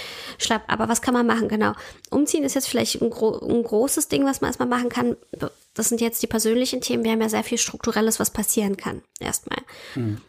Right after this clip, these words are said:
Speaker 1: Und das Größte, was wir strukturell machen können, der einzige kleine, winzige Hebel, den wir haben, um unsere Trinkwasser zu schützen und erstmal noch ein bisschen nicht sofort auszubeuten, ist, die Kohlekraftwerke abzuschalten und die Gaskraftwerke. Und jetzt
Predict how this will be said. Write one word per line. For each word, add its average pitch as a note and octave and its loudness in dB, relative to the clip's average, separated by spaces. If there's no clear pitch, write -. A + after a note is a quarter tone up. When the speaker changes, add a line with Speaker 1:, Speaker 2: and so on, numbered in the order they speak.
Speaker 1:
Und A3+ 2
das A3 0
Größte, C#4+ 2
was B3+ 0
wir A3+ -2
strukturell A#3+ -2
machen A#3+ 0
können, A#3+ 0
der - -4
einzige C#4+ 2
kleine, C#4 2
winzige C#4 0
Hebel, B3+ 2
den A#3 0
wir A3 0
haben, A#3 2
um A#3 0
unsere A3+ 0
Trinkwasser A#3 0
zu - 0
schützen - 0
und - -2
erstmal A3 0
noch G#3+ 2
ein A3 0
bisschen G#3+ 0
nicht A#3 0
sofort A3+ -2
auszubeuten, A3 2
ist, G#3 0
die - 0
Kohlekraftwerke - 0
abzuschalten - -2
und A#3 2
die A3+ 4
Gaskraftwerke. A3 0
Und A3+ 2
jetzt A#3 0